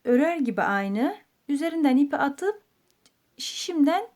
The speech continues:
ilmeği çıkartıyorum. İpi içerisinden geçirmiyorum.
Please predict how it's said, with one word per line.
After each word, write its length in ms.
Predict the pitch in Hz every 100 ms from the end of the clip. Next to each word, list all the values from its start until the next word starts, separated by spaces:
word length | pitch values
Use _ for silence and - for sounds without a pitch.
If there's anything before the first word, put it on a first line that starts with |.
| _
ilmeği 320 | 370 349 349 359
çıkartıyorum. 720 | 294 320 285 262 220 190 -
İpi 200 | 262 269
içerisinden 680 | 302 302 247 - 277 349 359
geçirmiyorum. 760 | 285 269 214 196 180 180 180